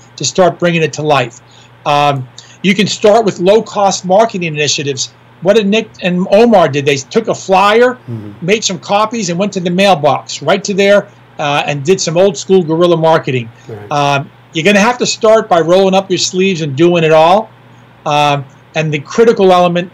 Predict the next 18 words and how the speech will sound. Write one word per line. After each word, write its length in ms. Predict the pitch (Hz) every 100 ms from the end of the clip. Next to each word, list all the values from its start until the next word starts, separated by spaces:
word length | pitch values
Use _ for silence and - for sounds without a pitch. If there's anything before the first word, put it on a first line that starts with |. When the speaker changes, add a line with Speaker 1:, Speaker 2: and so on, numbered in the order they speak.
| 160
Speaker 1:
I 100 | 156
love 420 | 165 180 190 160
that 220 | 170 170
first 400 | - 170 156 -
sale, 260 | 180 156 143
making 360 | 147 170 170
that 180 | 160 160
transaction 800 | - 160 151 139 147 143 - 139
Speaker 2:
Right. 300 | 127 127 110
Speaker 1:
and 120 | 151
getting 260 | 156 156 143
traction. 500 | - 165 151 - 135
That's 220 | 156 -
where 100 | 170
it's 100 | 143
all 140 | 160 147
gonna 160 | 139
start. 400 | 127 - 143 123